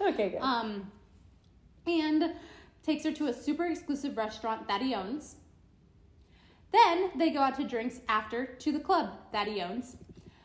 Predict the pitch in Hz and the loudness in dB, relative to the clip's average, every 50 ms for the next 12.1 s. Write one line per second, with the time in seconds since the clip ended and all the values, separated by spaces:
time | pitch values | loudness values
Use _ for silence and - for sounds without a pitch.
0 | - - - - - - 285 285 254 240 220 320 302 - - 330 330 285 - - | -20 -20 -20 -8 -2 0 0 4 6 6 8 8 6 6 6 6 6 6 4 8
1 | - 554 554 - - 605 587 - 427 - - - - - - - - - - - | 8 8 8 8 4 0 2 0 -4 -6 -6 -12 -16 -16 -18 -18 -20 -20 -20 -20
2 | - - - - - - - - - - - - - - - 214 254 311 254 185 | -20 -20 -20 -20 -20 -20 -20 -20 -20 -20 -20 -20 -18 -8 2 6 6 8 8 6
3 | 196 - 427 415 440 415 359 370 - - - - - - - - - - - 285 | 6 6 6 8 8 8 6 2 -2 -6 -8 -12 -16 -20 -20 -20 -20 -8 -6 -4
4 | 294 302 302 339 381 320 311 285 254 254 254 254 254 262 247 - 226 226 226 - | -2 0 0 0 0 0 0 0 -2 -2 -4 -4 -4 -4 -2 -2 -4 -4 -4 -6
5 | - 254 220 220 220 214 202 196 190 185 190 208 190 196 220 196 190 190 196 202 | -6 -6 -6 -4 -4 -4 -2 -2 -2 -2 -4 -8 -10 -8 -8 -8 -6 -6 -8 -8
6 | 196 - - - 220 214 214 196 196 - - 196 196 190 190 - - - 196 196 | -10 -14 -12 -10 -8 -6 -6 -8 -8 -8 -8 -6 -6 -6 -8 -10 -10 -10 -10 -10
7 | - - - - - - - - - - 240 - - - - - - - 247 - | -10 -16 -20 -20 -20 -20 -20 -16 -10 -10 -10 -10 -10 -14 -16 -18 -16 -18 -18 -18
8 | - - 269 233 - 226 214 220 240 247 - 247 233 226 - - - - - - | -12 -12 -12 -8 -8 -8 -8 -8 -10 -10 -10 -10 -10 -10 -12 -16 -20 -20 -20 -16
9 | - 220 214 220 220 214 208 208 - - - - - - - - - - 262 262 | -14 -12 -12 -10 -10 -10 -10 -12 -12 -14 -20 -20 -20 -20 -20 -18 -6 -2 0 2
10 | 262 370 277 202 190 - 220 214 208 202 - 202 190 - - - - - - - | 4 4 4 4 4 2 0 -2 -2 -4 -8 -8 -10 -12 -14 -18 -20 -20 -20 -20
11 | - - - - - - - - - - 262 262 - 220 202 190 185 - 214 220 | -20 -20 -20 -20 -20 -20 -20 -20 -12 -12 -12 -6 -4 -2 -2 -2 -2 -2 -4 -4
12 | 220 | -2